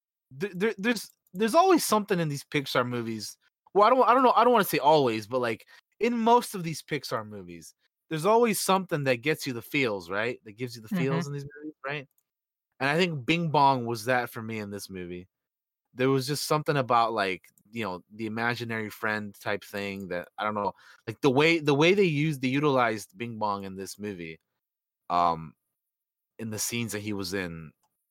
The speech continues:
Speaker 1: I think that, that kinda, that was, like, the best of the stuff to me.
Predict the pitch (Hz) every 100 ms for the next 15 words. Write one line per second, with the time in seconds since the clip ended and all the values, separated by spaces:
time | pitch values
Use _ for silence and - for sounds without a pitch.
0 | - 101 - 107 85 104 104 107 104 -
1 | 104 92 90 - _ _ _ _ _ _
2 | 117 127 117 117 104 107 90 _ 113 110
3 | 107 98 107 107 - 104 - 113 - 107
4 | 107 110